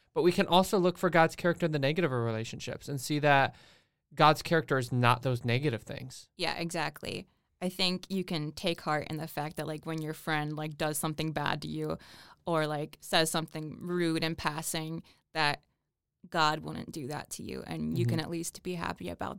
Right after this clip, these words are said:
Speaker 2: that. And maybe it helps you to let go a little bit of the things that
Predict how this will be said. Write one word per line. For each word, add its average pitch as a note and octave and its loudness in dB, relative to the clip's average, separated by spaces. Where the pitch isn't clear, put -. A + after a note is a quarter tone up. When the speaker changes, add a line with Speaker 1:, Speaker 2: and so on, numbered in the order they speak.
Speaker 2:
that. - -8
And E3+ -6
maybe F3 -4
it F#3 -2
helps F3 -10
you E3+ -6
to E3 -8
let D#3 -6
go - -6
a E3 -6
little D#3+ -6
bit D3+ -6
of D3 -8
the D#3 -6
things - -8
that - -6